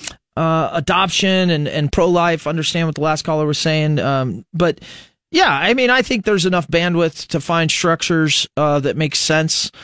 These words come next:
Um, but boy, that is, uh, that's a deep issue, isn't it? From if we <laughs> start at, uh,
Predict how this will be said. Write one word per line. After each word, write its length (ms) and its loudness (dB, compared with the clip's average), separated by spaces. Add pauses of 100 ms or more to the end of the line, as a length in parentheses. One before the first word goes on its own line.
(400)
Um, 520 2
but 180 2
boy, 240 4
that 220 2
is, 340 0
uh, 500 0
that's 280 -2
a 40 -2
deep 240 0
issue, 320 2
isn't 240 0
it? 160 -2
From 460 0
if 160 -6
we 80 2
<laughs> 160 0
start 400 0
at, 280 -4
uh, 260 -2